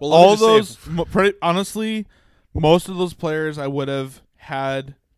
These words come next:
Speaker 2: as people I would have selected other than Jimmy Graham.
Speaker 1: Yeah.
Speaker 2: Because even when he, even if he was still on the Packers, he never really did much on the Packers 'cause the Packers just didn't really use him.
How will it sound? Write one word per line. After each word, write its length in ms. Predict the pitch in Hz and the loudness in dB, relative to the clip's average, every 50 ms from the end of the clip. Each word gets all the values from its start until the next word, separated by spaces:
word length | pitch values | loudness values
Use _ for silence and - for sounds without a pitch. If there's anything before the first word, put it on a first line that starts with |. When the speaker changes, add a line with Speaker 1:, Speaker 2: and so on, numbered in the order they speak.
| _ _ _ _ _ _ _ _ _ _ _ _ _ _ _ _ _ | _ _ _ _ _ _ _ _ _ _ _ _ _ _ _ _ _
Speaker 2:
as 160 | 156 156 139 | -8 -8 -8
people 260 | - 160 156 135 147 147 | -8 -14 -12 -8 -6 -6
I 60 | 143 | -4
would 140 | 139 139 135 | -4 -4 -6
have 100 | 135 135 | -6 -10
selected 440 | - - 135 135 127 123 - 151 135 | -12 -12 -12 -12 -12 -10 -10 -12 -10
other 240 | - 131 131 135 135 | -8 -8 -8 -8 -10
than 180 | 131 131 131 | -10 -12 -14
Jimmy 240 | 127 127 120 113 113 | -14 -16 -16 -16 -16
Graham. 460 | 110 120 117 113 110 104 123 139 135 _ _ _ _ _ _ _ | -16 -18 -18 -16 -16 -16 -16 -18 -18 _ _ _ _ _ _ _
Speaker 1:
Yeah. 200 | - 127 117 107 107 | -14 -14 -12 -12 -10
Speaker 2:
Because 520 | - 147 135 165 156 151 147 139 - - _ | -12 -8 -4 -2 -2 -2 -2 -4 -10 -16 _
even 240 | 190 196 190 196 185 | -8 -4 -4 -2 -2
when 140 | 175 165 170 - _ | -4 -6 -6 -10 _
he, 160 | 151 147 151 | -18 -18 -16
even 300 | - 170 185 165 180 196 | -12 -10 -8 -4 -4 -4
if 80 | 190 151 | -4 -4
he 80 | 165 | -6
was 120 | 160 139 - | -6 -6 -6
still 140 | - 156 139 | -8 -8 -8
on 80 | 139 139 | -8 -10
the 60 | 131 | -12
Packers, 500 | - 143 123 117 127 - 139 135 135 - | -12 -10 -12 -12 -10 -12 -14 -14 -14 -12
he 40 | 147 | -10
never 180 | 147 143 143 | -10 -8 -8
really 200 | 147 143 135 131 | -8 -8 -8 -10
did 240 | 135 - 120 117 120 | -12 -14 -18 -16 -14
much 240 | 127 123 127 - - | -12 -12 -12 -12 -16
on 180 | - 120 120 | -16 -16 -16
the 80 | 120 117 | -16 -12
Packers 480 | - 139 131 127 127 - 143 143 131 - | -10 -8 -8 -8 -10 -12 -16 -18 -18 -20
'cause 220 | _ - 127 110 | _ -20 -20 _
the 80 | 110 101 | -20 _
Packers 440 | - 113 110 117 135 127 123 _ _ | -18 -18 -16 -16 -16 -20 -20 _ _
just 200 | _ _ - _ | _ _ -20 _
didn't 200 | _ 127 120 - | _ -20 -18 -16
really 160 | - 123 120 | -16 -16 -16
use 260 | 110 117 120 120 - - | -14 -14 -14 -14 -12 -12
him. 280 | 151 147 143 143 143 | -12 -12 -12 -14 -20